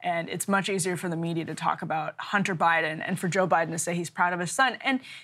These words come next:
that's fine. He's a father, um, than actually focusing on what the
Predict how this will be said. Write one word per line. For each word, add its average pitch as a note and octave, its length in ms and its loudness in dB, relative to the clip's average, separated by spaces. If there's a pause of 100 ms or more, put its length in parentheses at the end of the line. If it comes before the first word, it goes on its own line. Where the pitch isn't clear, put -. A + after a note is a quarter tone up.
(140)
that's D4+ 180 6
fine. C4 320 4
He's G#3+ 160 4
a G3+ 60 2
father, F3 640 2 (320)
um, F3 420 4 (640)
than F#3+ 260 4
actually F3+ 760 2
focusing F3+ 460 0
on D#3+ 240 0
what G2 220 2
the F3 180 2